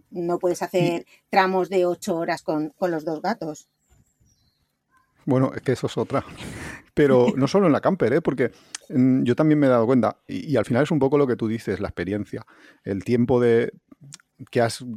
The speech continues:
Speaker 2: cuando ya has viajado más, es cuando te vas dando cuenta de esas cosas. Pero yo me acuerdo, los pri-, o sea,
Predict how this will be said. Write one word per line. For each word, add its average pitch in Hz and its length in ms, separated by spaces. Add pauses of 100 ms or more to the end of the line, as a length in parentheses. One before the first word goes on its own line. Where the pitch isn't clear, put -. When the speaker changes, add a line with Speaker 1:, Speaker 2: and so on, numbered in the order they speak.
Speaker 2:
cuando 107 220
ya 110 100
has 110 100
viajado 117 420
más, 131 560
es - 140
cuando 120 240
te 117 80
vas 107 160
dando 117 220
cuenta 113 260
de 123 100
esas 110 240
cosas. 113 240
Pero 104 140
yo 98 120
me 107 80
acuerdo, 110 260
los 107 140
pri-, - 160 (180)
o - 40
sea, - 300